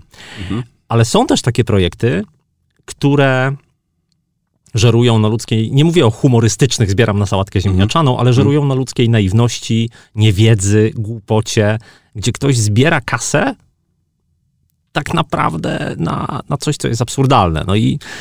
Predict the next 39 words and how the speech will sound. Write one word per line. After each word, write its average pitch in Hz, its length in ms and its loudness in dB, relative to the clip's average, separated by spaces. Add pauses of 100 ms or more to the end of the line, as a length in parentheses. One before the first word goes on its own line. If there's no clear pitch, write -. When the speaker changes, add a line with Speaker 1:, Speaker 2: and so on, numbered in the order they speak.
(260)
Speaker 2:
i 123 220 -4
są 151 200 2
też 104 140 2
takie 95 220 -2
przypadki. - 600 -4 (580)
Em, 87 460 0 (720)
Speaker 1:
Tak, 90 260 -6 (140)
e, - 60 -6 (160)
Speaker 2:
nie, 160 220 4
nie 170 120 4
masz, 247 240 -2
nie 170 120 4
masz 247 160 0
trochę 202 280 -2
stresa? - 720 -4 (180)
Ty 202 100 0
jako 196 240 0
człowiek, 185 280 0
który 151 200 0
doradza 120 600 2
i, 139 200 -6
i 156 100 -2
dzieli 320 280 2
się 131 140 2
wiedzą 107 500 0
w - 80 -6
dobrej 131 320 4
wierze 127 320 4
też, - 220 -10
nie? 101 200 -4 (520)
Że, 120 340 2
że 120 140 0
ktoś 151 440 -4
bierze 135 320 2
tę 127 100 -2
twoją 117 280 0
wiedzę 113 240 2
na 107 100 0
przykład - 560 -2